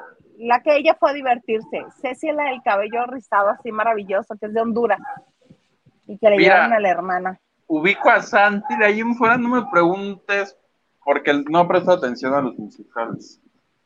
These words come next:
Speaker 1: Pero pues Santi es fácil de identificar, Santi, güey. Sí, güey, no, güey, es súper fácil.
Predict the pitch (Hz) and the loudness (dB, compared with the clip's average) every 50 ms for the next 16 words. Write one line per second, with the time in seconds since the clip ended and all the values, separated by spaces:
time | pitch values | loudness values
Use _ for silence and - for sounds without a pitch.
0 | _ _ _ _ _ _ _ _ _ _ _ _ _ _ _ 277 277 247 220 - | _ _ _ _ _ _ _ _ _ _ _ _ _ _ _ -2 -2 0 0 -2
1 | - - 302 285 - 349 320 - - 339 - - 339 311 302 302 277 269 254 - | -2 -2 -4 -4 -4 -6 -4 -2 -2 -2 -2 -2 -2 -2 0 0 0 -2 -2 -6
2 | _ _ _ _ - 233 233 247 262 277 294 294 - - 208 175 - 160 151 151 | _ _ _ _ 4 6 8 8 6 6 2 -2 -6 -10 -10 -8 -8 -8 -6 -4
3 | 147 135 131 127 117 107 92 101 - _ _ _ 151 - - 233 226 220 226 214 | -4 -4 -6 -6 -8 -10 -12 -16 -18 _ _ _ -12 -6 -4 -2 0 2 4 4
4 | 214 220 226 240 285 285 247 233 247 247 240 247 233 233 233 233 247 277 269 254 | 4 4 2 0 -2 -4 0 2 2 6 6 6 6 6 4 2 2 0 -2 -4
5 | - 311 - - 294 240 370 339 294 - 254 277 311 - 440 | -6 -8 -8 -8 -4 -2 -2 -2 0 2 2 2 2 2 0